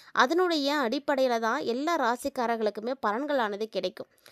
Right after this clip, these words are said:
அற்புதமான சக்தி வாய்ந்த இந்த நன்னாள்ல செய்யக்கூடிய வழிபாட்டு முறைகள் என்ன? மாலை நேரத்துல அதுவும் செய்யக்கூடிய இந்த எளிமையான வழிபாடுகள் பார்த்தீங்கன்னா, உங்களுடைய வாழ்க்கையில மிகப்பெரிய அளவு மாற்றங்களை கொண்டு வரும். அதை பத்தி நம்ம தொடர்ந்து பார்த்து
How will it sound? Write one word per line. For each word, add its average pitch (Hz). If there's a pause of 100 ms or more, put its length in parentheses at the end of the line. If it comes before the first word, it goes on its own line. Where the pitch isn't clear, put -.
(240)
அற்புதமான 233
சக்தி 269
வாய்ந்த 247
இந்த 262
நன்னாள்ல 240
செய்யக்கூடிய 220
வழிபாட்டு 254
முறைகள் 233
என்ன? 196 (400)
மாலை 277
நேரத்துல 240
அதுவும் 226
செய்யக்கூடிய 226
இந்த 220
எளிமையான 247
வழிபாடுகள் 226
பார்த்தீங்கன்னா, 202
உங்களுடைய 196
வாழ்க்கையில 226
மிகப்பெரிய 262
அளவு 240
மாற்றங்களை 208
கொண்டு 202
வரும். 208 (300)
அதை 196
பத்தி 220
நம்ம 233
தொடர்ந்து 240
பார்த்து 220